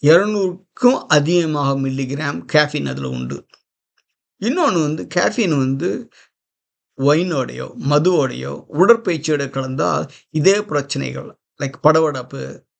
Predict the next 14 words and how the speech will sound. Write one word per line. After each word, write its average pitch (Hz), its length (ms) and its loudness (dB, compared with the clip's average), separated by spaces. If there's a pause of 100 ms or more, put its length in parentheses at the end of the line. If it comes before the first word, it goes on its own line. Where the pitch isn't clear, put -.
(120)
ரத்த 147 300 2
அழுத்தம் 143 300 0
அதிகமாகிறது, 135 840 -8
அந்த 135 240 2
மாதிரி 131 260 0
வர்றதுக்கான 131 600 -4
சான்சஸ் 135 420 0
அதிகம் 135 340 -2
உண்டு. 127 380 -6 (1300)
அதே 226 320 2
சமயத்துல 160 420 -2
வந்து 139 200 -4
ஒரே 175 220 0
நேரத்துல 135 640 -2